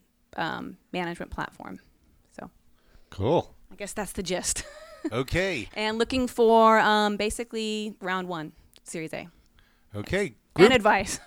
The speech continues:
Speaker 1: <laughs>
Speaker 2: Thank you. Yeah, I'm looking for advice. About four million dollars in advice. Um, <laughs>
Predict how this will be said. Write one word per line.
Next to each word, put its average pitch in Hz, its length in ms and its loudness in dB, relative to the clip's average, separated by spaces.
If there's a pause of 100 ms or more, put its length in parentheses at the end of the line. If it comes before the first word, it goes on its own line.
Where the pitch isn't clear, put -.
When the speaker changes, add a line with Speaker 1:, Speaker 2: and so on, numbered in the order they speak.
Speaker 1:
<laughs> - 160 -12
Speaker 2:
Thank 151 220 6
you. 147 80 2
Yeah, 151 220 10
I'm 143 40 8
looking 190 220 10
for 151 160 12
advice. 127 680 8
About 127 340 4
four 151 240 8
million 143 300 8
dollars 131 340 8
in 123 60 0
advice. 123 460 4 (340)
Um, 147 380 12 (440)
<laughs> - 60 8